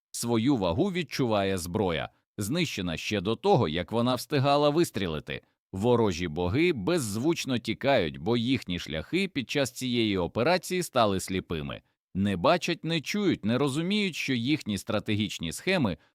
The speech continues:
руйнуються разом із будинками, а російські батальйони,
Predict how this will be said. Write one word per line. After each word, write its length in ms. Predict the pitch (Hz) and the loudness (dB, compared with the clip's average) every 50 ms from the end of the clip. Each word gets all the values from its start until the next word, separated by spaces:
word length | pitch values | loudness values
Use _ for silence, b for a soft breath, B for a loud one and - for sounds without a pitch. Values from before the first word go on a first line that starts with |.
| b _ - | b _ 0
руйнуються 800 | 151 202 226 240 226 214 214 226 240 240 233 208 - - 214 202 | 0 2 2 2 2 2 2 2 2 2 0 0 0 0 2 2
разом 400 | 190 160 104 117 127 120 120 120 | 2 2 4 2 2 4 4 2
із 100 | 110 95 | 0 0
будинками, 720 | 101 123 123 98 98 85 78 73 - 73 73 67 52 - _ _ - | -2 -2 0 0 0 -2 -2 -2 -4 -6 -6 -6 -10 -14 _ _ 0
а 200 | 92 90 82 - | 2 2 2 2
російські 640 | 82 80 78 - - 151 185 190 - - - 160 147 | 0 -2 -2 -4 -4 -4 -2 -2 -4 -4 -2 -2 0
батальйони, 840 | 117 127 139 - - 127 120 110 98 113 143 131 101 82 73 - | 2 2 2 2 2 0 0 2 2 2 2 4 2 0 -2 -6